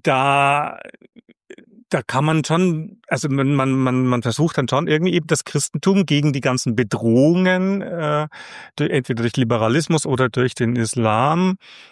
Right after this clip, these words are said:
der übrigens in den U S A ungefähr ein Prozent der Bevölkerung ausmacht und, und, und, äh, Kirk sprach immer davon, dass, dass die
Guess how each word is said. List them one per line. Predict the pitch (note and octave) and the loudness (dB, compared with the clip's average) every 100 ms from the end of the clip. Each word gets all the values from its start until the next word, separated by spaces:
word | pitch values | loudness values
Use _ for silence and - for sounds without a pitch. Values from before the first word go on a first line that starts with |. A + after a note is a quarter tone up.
| _ - C3 - _ _ _ | _ -4 -4 -4 _ _ _
der | G2 A#2 | -2 0
übrigens | - G2 G2 | -2 -2 0
in | G2+ | 0
den | G2 C3 | 0 0
U | |
S | G#2+ G2+ | 0 2
A | G#2 | 0
ungefähr | A#2+ G#2 - | 2 0 0
ein | B2 G#2 | -2 0
Prozent | A2+ - G2+ | -2 -2 0
der | G2+ | 0
Bevölkerung | F#2+ G#2+ A#2 A#2 | 0 0 0 0
ausmacht | A#2 B2 - C3 C3+ - | 2 0 2 0 -2 -4
und, | A#2+ A2 | -4 -2
und, | A#2 C#3+ | -4 -2
und, | A#2+ A2 | -2 -2
äh, | C#3 A#2 C#3 - - C#2+ - - - | -2 -2 -2 -2 -2 -2 0 -2 -2
Kirk | B2+ A#2 | 0 0
sprach | - - A#2 | 0 -2 0
immer | B2 | 2
davon, | A#2 A2+ A#2 A2+ | 2 0 0 0
dass, | A#2 G#2+ | -2 -4
dass | - G#2 G#2+ | -4 -4 -2
die | E3 D#3+ | -2 -4